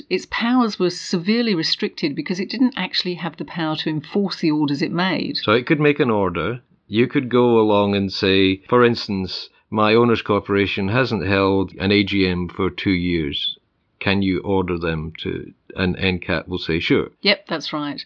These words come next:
Speaker 1: But then, if the strata committee does nothing, what happens then?
Speaker 2: And what ha-, what does happen then?
Speaker 1: Precisely nothing, because N cat doesn't have the power to enforce its orders, so it can't impose penalties. And often the only thing that motivates people to,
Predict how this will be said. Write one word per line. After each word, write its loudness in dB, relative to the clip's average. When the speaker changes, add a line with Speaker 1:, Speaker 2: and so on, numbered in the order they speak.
Speaker 1:
But -6
then, 2
if -4
the -6
strata 0
committee -2
does -2
nothing, -4
what 0
happens -4
then? -4
Speaker 2:
And 0
what 2
ha-, 0
what 2
does 0
happen -2
then? -4
Speaker 1:
Precisely 0
nothing, 0
because 0
N 4
cat -8
doesn't 0
have -4
the -6
power -4
to -6
enforce -2
its -6
orders, 0
so 0
it -2
can't 0
impose -2
penalties. -4
And 0
often 0
the 0
only 2
thing -2
that -4
motivates 0
people -4
to, -2